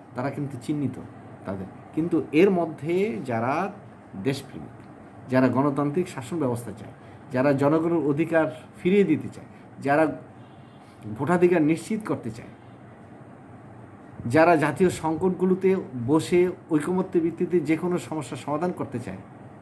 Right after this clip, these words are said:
তাদের জন্য এই জাতীয় ঐকমত্য এবং একটি জাতীয় সনদ তৈরি করা খুব জরুরি, জরুরি। কারণ এখানে মানুষ অপেক্ষা করছে। বারবার আর কত পিছাবো? চুয়ান্ন বছরে বারবার পিছিয়ে যাচ্ছি আমরা,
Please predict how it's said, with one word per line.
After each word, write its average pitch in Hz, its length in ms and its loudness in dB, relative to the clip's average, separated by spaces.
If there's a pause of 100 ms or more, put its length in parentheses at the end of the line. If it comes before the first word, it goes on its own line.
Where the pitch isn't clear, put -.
(420)
তাদের 143 300 0
জন্য 135 340 0 (500)
এই 147 260 6
জাতীয় 131 400 -2 (200)
ঐকমত্য 139 840 -4 (400)
এবং 123 240 -2
একটি 120 220 -6
জাতীয় 131 360 -2
সনদ 156 480 2 (140)
তৈরি 139 180 0
করা 117 220 -4 (180)
খুব 175 180 -4 (360)
জরুরি, 117 380 0
জরুরি। 101 340 -6 (560)
কারণ 104 240 -6
এখানে 113 340 -4 (380)
মানুষ 117 280 -4
অপেক্ষা 139 320 -8
করছে। - 300 -14 (1800)
বারবার 147 320 6
আর 156 200 4
কত 143 120 -6 (120)
পিছাবো? 117 300 -6
চুয়ান্ন 131 420 0
বছরে 120 360 -2
বারবার 113 480 0 (120)
পিছিয়ে 120 320 -2
যাচ্ছি 95 280 -10
আমরা, - 220 -16